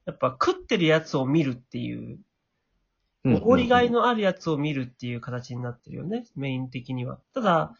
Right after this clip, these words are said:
Speaker 2: い。
Speaker 1: 結局、キャラクターどっちにも共-、共感できないと、成り立たないところもあるので、やっぱり、
Speaker 2: なるほど。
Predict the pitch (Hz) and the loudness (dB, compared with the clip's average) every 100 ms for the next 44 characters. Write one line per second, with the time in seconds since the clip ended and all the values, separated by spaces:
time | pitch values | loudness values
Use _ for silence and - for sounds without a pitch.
0 | _ - - - - _ _ _ - 220 | _ -2 -2 -2 -8 _ _ _ -10 -6
1 | 269 311 320 202 147 - _ _ - 247 | -4 0 2 2 0 -8 _ _ 0 2
2 | 302 - 311 294 214 208 - 285 277 277 | 2 2 4 4 2 -2 -2 0 0 2
3 | 269 247 - 269 262 262 247 254 247 240 | 4 4 4 2 4 4 4 0 0 2
4 | 147 120 127 117 - - _ _ _ _ | 0 0 -4 -4 -6 -14 _ _ _ _
5 | _ _ _ 147 160 160 175 160 160 170 | _ _ _ 0 0 2 2 2 0 0
6 | 160 123 117 117 110 113 107 - - 151 | 0 0 -2 -4 -8 -10 -14 -16 -8 -4
7 | - 247 147 156 160 147 - | 2 4 8 10 12 10 6